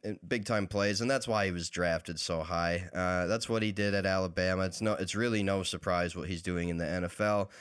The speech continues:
This is what we expected to see. Another guy doing it at a high level, Derek Stingley Junior. Another pick for him this week. Great pick, by the way. Um, I mean, kind of a bad throw, but he still made the play. Still made the play, and that's actually his third pick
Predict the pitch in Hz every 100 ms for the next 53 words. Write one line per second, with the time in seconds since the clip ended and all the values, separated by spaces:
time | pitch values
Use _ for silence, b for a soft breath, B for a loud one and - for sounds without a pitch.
0 | B 110 101 98 104 85 95 90 - 95
1 | 92 85 87 - 98 95 95 B B B
2 | 107 110 127 123 120 117 107 110 113 113
3 | 107 98 90 110 110 107 110 104 107 107
4 | B B B B B - 117 101 - 98
5 | 90 87 82 87 90 92 98 113 - -
6 | 107 113 113 101 92 110 104 - 95 92
7 | 101 101 101 98 95 104 107 - 107 107
8 | - 101 95 92 87 85 85 87 95 98
9 | _ _ - 92 90 - 117 113 104 110
10 | 98 90 80 87 85 - 82 85 101 101
11 | 101 180 175 180 170 - 196 110 - -
12 | - 117 127 123 113 135 131 143 - 110
13 | 123 147 160 165 147 123 110 - 113 120
14 | 127 113 131 117 -